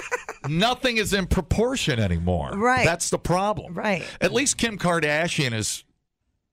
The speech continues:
Speaker 2: in proportion.
Speaker 1: Right.
Speaker 2: You know, and, and, and Khlo-, I don't think Khloe had a butt lift, but, uh,
Speaker 1: Khloe's had a lot of work done.
Speaker 2: Kim definitely had a, a butt lift. But her face looks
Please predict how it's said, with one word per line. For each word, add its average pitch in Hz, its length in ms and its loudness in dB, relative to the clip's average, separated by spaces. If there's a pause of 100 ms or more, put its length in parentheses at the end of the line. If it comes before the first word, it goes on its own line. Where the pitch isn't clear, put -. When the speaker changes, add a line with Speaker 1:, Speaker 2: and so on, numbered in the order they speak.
(220)
Speaker 2:
in 185 200 2
proportion. - 1000 0
Speaker 1:
Right. 165 400 2 (300)
Speaker 2:
You 151 100 2
know, 143 480 0
and, 147 300 0
and, 131 320 -2
and 123 280 0
Khlo-, 156 220 2
I 165 80 0
don't 185 120 0
think 143 140 -2
Khloe 110 300 2
had 73 100 -2
a 69 40 -4
butt 69 320 -6
lift, 67 260 -4
but, - 160 -6 (680)
uh, 69 320 -2
Speaker 1:
Khloe's 196 340 2
had 156 140 2
a 131 60 0
lot 127 180 0
of 123 60 -4
work 113 180 -6
done. 101 160 -6
Speaker 2:
Kim 190 220 2
definitely 135 360 0
had 80 140 0
a, 76 180 -6
a 67 80 -4
butt 64 240 -4
lift. - 300 -10 (880)
But 147 160 4
her 185 140 4
face 247 420 -2
looks - 340 -4